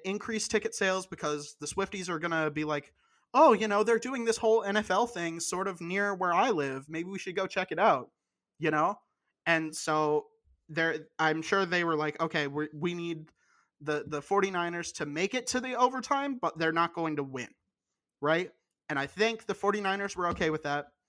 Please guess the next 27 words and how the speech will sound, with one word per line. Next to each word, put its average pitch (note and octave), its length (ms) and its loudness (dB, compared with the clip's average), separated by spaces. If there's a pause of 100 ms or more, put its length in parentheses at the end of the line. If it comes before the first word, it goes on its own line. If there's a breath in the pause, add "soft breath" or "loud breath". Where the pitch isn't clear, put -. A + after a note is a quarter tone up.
(500)
'cause, C#3+ 260 -6
you D#3+ 100 -2
know, E3 100 -2
they F3+ 120 0
get A3 140 0
paid G#3 200 4
either F3 180 -6
way. C#3+ 140 -6 (760)
So D3 500 0 (300)
I F#3 60 -6
think G3+ 180 -4
that's F3+ 280 0
what's G#3+ 120 -2
happening, F3 500 -2 (840)
and D3+ 80 -2
I D3 60 0
think F3 220 -6
that E3 160 2
is, D#3+ 420 -6 (240)
uh, D3+ 160 0
what D#3+ 180 0
happened, D3+ 400 -2
and D3 140 -8
that's D3 180 -6
the - 60 -10
situation. G#3+ 640 -2 (540)
And D#3 460 0